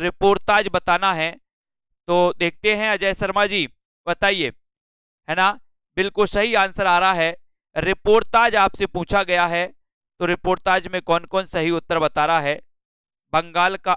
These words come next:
अकाल रिपोर्ताज। और दोस्तों, ये जो रिपोर्ताज है, ये रिपोर्ताज प्रकाश चंद्र गुप्त का है। किसका है?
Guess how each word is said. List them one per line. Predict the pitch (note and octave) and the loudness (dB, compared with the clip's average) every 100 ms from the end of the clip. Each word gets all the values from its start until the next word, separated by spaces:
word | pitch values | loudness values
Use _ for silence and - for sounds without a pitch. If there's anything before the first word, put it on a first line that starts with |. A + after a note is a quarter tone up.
| - | -2
अकाल | D#3+ - E3+ D#3+ D#3 - _ _ _ _ _ - | -4 2 4 4 0 -10 _ _ _ _ _ -8
रिपोर्ताज। | C#3+ D#3 - E3+ F3 - F3+ F#3 C#3+ - - _ _ _ _ _ _ _ _ - | -4 -4 -2 -2 -2 0 2 2 0 -8 -20 _ _ _ _ _ _ _ _ 0
और | D3 C3+ C3+ - _ _ _ _ | 2 2 -4 -14 _ _ _ _
दोस्तों, | D#3 D#3+ - E3+ F3 - _ _ _ - | -6 -6 -4 -4 -4 -10 _ _ _ -10
ये | E3 | -4
जो | E3 D3 | -2 -2
रिपोर्ताज | C#3+ - D#3+ F3+ F3 E3 D3 | -4 -2 -2 -2 -2 -2 -2
है, | C#3 C#3+ _ _ _ _ _ | -8 -10 _ _ _ _ _
ये | F#3 | -6
रिपोर्ताज | E3 D#3 D3 C#3+ - E3 - - | -6 -4 -4 -2 -2 -2 -4 -12
प्रकाश | D#3 - D#3 E3 - | -14 -6 -6 -6 -10
चंद्र | E3+ D#3 C3+ | -12 -12 -8
गुप्त | D#3 - C3+ | -8 -8 -8
का | C3+ B2+ | -6 -6
है। | A#2 - _ - | -10 -18 _ -14
किसका | E3 - F3+ | -14 -4 -2
है? | E3 | -2